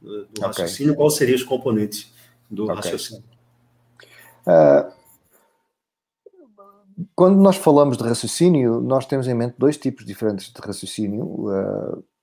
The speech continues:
Speaker 2: por um lado temos raciocínio dedutivo, e é esse raciocínio que é o objeto de grande parte das lógicas formais modernas. Só que não há apenas o raciocínio dedutivo, o raciocínio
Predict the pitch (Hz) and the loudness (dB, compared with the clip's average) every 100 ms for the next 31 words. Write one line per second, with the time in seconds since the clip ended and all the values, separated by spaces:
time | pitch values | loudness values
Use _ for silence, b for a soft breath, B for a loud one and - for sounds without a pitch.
0 | - 104 101 101 104 95 104 92 98 107 | -12 0 0 0 -4 -6 -8 -10 -8 -8
1 | 101 95 107 95 95 104 113 165 156 _ | -6 -2 -2 -2 0 -2 -2 -10 -12 _
2 | _ _ _ _ _ _ - 101 98 101 | _ _ _ _ _ _ -6 0 4 4
3 | 101 - - - 104 - - 107 101 95 | 2 -8 -10 -10 -10 -10 -2 -2 -2 -2
4 | 101 95 90 98 95 - 92 107 101 - | 0 2 2 -2 -2 -8 0 2 2 2
5 | 101 92 - 90 87 92 87 92 92 - | 4 4 0 -6 -2 0 -2 -4 -10 -10
6 | 90 90 82 87 85 85 147 160 _ _ | -2 -2 -2 -2 0 0 -2 -8 _ _
7 | b b b - 147 151 139 135 135 113 | b b b -2 2 4 6 4 4 2
8 | 110 110 110 107 107 113 - 104 98 120 | 2 0 -2 -4 -8 -8 -8 -6 0 2
9 | 117 98 98 90 123 - _ _ _ _ | 2 0 -2 -2 -6 -12 _ _ _ _
10 | 104 - 110 110 - 101 | -8 -4 -6 -6 -6 -6